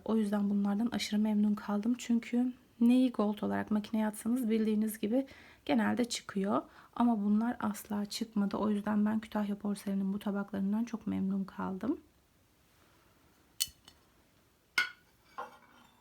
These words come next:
Ve bir sonraki ürünümüz de bu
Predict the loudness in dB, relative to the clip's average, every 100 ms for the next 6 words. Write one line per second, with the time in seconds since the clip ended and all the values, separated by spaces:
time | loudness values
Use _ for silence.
0 | _ _ _ -2 -2 2 4 6 4 -6
1 | -16 0 4 6 4 0 2 6 6 4
2 | 2 -2 -2